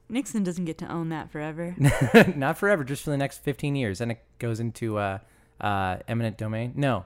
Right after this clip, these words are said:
Speaker 2: Wait, what is it when
Speaker 1: I like the idea
Speaker 2: Well
Speaker 1: of eminent
Speaker 2: <laughs>
Speaker 1: domain.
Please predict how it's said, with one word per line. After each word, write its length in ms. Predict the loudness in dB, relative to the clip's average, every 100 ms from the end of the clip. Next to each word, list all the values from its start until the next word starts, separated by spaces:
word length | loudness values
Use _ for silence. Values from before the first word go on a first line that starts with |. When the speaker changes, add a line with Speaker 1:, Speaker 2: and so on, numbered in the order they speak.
| _ -4
Speaker 2:
Wait, 160 | -2
what 140 | 0 2
is 100 | 2
it 140 | 2
when 380 | 2 2 2 -2 -10 -20 -20 _ 0
Speaker 1:
I 140 | 4 4
like 260 | 4 2
the 60 | 2
idea 300 | 2 4 4
Speaker 2:
Well 120 | 6
Speaker 1:
of 100 | 2
eminent 460 | 0 4 4 4 2
Speaker 2:
<laughs> 0 |
Speaker 1:
domain. 440 | 0 0 -2 8